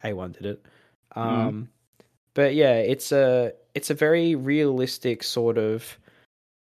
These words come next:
Speaker 1: isekai where this group of people are trying to work together to survive, and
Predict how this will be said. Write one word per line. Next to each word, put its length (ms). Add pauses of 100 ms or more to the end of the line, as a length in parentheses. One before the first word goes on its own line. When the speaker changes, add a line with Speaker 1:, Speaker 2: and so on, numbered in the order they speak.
(360)
Speaker 1:
isekai 720
where 140
this 180
group 220
of 100
people 300
are 40
trying 280
to 80
work 160
together 300
to 140
survive, 840 (540)
and 540